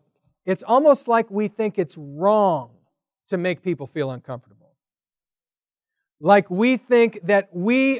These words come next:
who are we to impose on them and whatever. Like we forget that this is a soul that needs one for the kingdom and that, that Christ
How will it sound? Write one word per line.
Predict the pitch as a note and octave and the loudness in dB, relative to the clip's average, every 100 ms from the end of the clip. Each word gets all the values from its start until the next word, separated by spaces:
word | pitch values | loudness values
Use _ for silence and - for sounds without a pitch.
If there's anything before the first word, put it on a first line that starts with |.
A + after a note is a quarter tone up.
| F#3+ | -2
who | G3 D4 | 0 2
are | B3 G#3+ | 4 2
we | G#3 B3+ A#3+ | 2 0 -2
to | - A3 | -6 -6
impose | F#3+ - G#3+ A#3+ B3 - - | -6 -8 2 4 4 2 -8
on | G#3 G3+ F#3+ D#3+ | -4 -2 -4 -4
them | F#3 F3+ D3+ A#2+ G#2 _ _ _ | -2 0 -2 -6 -16 _ _ _
and | F#3+ F#3+ F#3+ | -4 -4 -4
whatever. | F#3+ G#3 G#3+ E3+ B2+ _ | 0 2 2 0 -6 _
Like | G3+ A3 | 2 2
we | G#3 C4 | 2 -2
forget | - G#3+ D#3+ B2 E3 C#4 F3+ - | 2 0 0 -2 4 6 4 -2
that | F3 | -4
this | F#3+ B3+ - | -2 -6 -4
is | F#3+ G3+ | -4 -2
a | F3 | -6
soul | - - A#3 C#4 B3+ E3+ | -8 -6 4 6 6 2
that | E3 F3+ | -6 -4
needs | G#3+ G3+ F3 | -2 -2 -4
one | E3 A3 C4 | 0 2 2
for | G#3 F3+ | -2 -6
the | |
kingdom | E3 A#3+ C4+ A3+ D3+ C3 | -6 -4 -4 -4 -8 -10
and | E3+ F3+ | -10 -4
that, | F#3 E3+ _ _ _ | -6 -6 _ _ _
that | F3 F#3 - _ _ | -2 0 -2 _ _
Christ | - B3 C#4 B3+ D3+ - | 0 4 6 4 0 -12